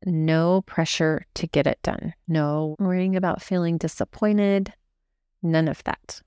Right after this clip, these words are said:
Another key component of time is making strong decisions. If I'm thinking I'll plan to create the podcast at ten A M tomorrow and I don't commit to that decision, I'm back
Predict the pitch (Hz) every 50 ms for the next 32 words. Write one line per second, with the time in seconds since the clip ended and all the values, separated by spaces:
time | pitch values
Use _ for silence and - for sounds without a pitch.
0 | _ _ _ _ _ _ - 180 175 175 180 185 196 208 202 269 269 262 - -
1 | - 208 185 - 202 180 170 - - 165 151 151 147 147 156 - - - - 151
2 | 151 151 - - 165 - - 175 165 170 170 170 165 - - 190 175 175 - -
3 | - 165 156 160 160 156 160 151 - - 139 131 - - - - - - - -
4 | - _ _ _ _ _ - 180 - - - 170 202 214 226 - - 254 233 226
5 | - 214 208 196 - 180 170 165 - - - 180 175 170 170 175 180 - - -
6 | - - - 175 165 - - 165 - - - 160 165 - - 165 156 156 - -
7 | 135 - - - - 180 165 165 160 165 156 156 156 - - 147 165 196 208 214
8 | 208 - - - 160 151 - - - 160 165 165 160 160 156 - - 160 170 -
9 | 180 180 - - - - - 180 165 160 180 202 214 - _ - - 185 175 147
10 | 131 - - - 156 - - - 139 139 - 131 135 151 170 - _ _ _ _
11 | _ _ _ _ _ _ - 175 180 180 175 - 190 175 180 185 -